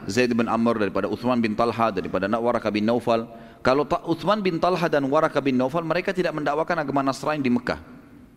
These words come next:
Mereka cuma ambil buat diri mereka sendiri, gitu kan. Kalau, eh, Zaid bin Amr, merek-, dia menjalankan agama Ibrahim alaihissalam dan, eh, apa namanya, eh,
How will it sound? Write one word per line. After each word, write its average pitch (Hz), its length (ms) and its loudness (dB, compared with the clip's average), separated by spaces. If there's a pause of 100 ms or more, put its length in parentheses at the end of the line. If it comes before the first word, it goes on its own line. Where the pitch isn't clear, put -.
(240)
Mereka - 240 -2
cuma 139 240 0
ambil 151 160 -2
buat 131 160 2
diri 127 160 0
mereka 123 240 0
sendiri, 101 640 -4
gitu 85 240 -4
kan. 82 40 -8 (520)
Kalau, 170 600 4
eh, 123 420 2 (160)
Zaid 139 300 2
bin 135 100 0
Amr, 165 300 0
merek-, 139 320 0 (160)
dia 139 100 4
menjalankan 139 540 0
agama 131 320 0
Ibrahim 117 400 0
alaihissalam 160 420 -2 (380)
dan, 190 580 2 (240)
eh, 113 560 2 (300)
apa 120 240 -2
namanya, 151 400 -2 (880)
eh, 104 120 2